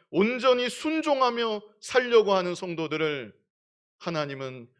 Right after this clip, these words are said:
찾으시는 줄로 믿습니다. 우리 교회가 하나님 말씀을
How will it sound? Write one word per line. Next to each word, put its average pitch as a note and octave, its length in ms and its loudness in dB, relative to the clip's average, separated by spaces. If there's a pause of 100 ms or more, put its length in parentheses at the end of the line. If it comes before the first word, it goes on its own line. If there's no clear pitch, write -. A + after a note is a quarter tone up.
찾으시는 E3+ 560 -8
줄로 A#2+ 260 -6
믿습니다. A2 720 -12 (1000)
우리 A#2 240 -8
교회가 G#2 760 -6 (300)
하나님 B2 440 -8
말씀을 A#2+ 760 -10